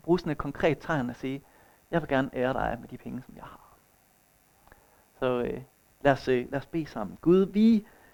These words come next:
siger bare tak for alt det, som du har givet os. Også tak for de penge, som vi har fået. Og Gud, vi beder om, at vi må få lov til at leve, ligesom du underviser om.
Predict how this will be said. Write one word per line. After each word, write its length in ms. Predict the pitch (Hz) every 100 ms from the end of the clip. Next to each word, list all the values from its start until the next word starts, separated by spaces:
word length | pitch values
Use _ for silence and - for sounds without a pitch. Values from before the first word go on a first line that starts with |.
| _ _
siger 160 | - 170
bare 160 | 151 151
tak 360 | - 202 -
for 100 | -
alt 220 | 156 151
det, 100 | 151
som 100 | 139
du 100 | 131
har 80 | 131
givet 320 | 120 127 135
os. 340 | - - - - _ _ _ _ -
Også 180 | 156 -
tak 160 | 139 -
for 100 | 135
de 180 | 120 - _ _ _ _
penge, 300 | - 214 254
som 140 | 214 165
vi 60 |
har 100 | 156
fået. 380 | - 165 - 190 190 226 _ _ _ _ _ _ _ - _ _ _ _ _
Og 100 | -
Gud, 100 | 175
vi 160 | 170 170
beder 180 | 196 170
om, 180 | 156
at 140 | 143 151
vi 60 |
må 280 | 147 143 131
få 120 | -
lov 200 | 143 156
til 160 | - 180
at 100 | 131
leve, 400 | 123 151 175 185
ligesom 240 | 170 151
du 160 | 147 151
underviser 440 | 156 180 139 110 -
om. 340 | 120 -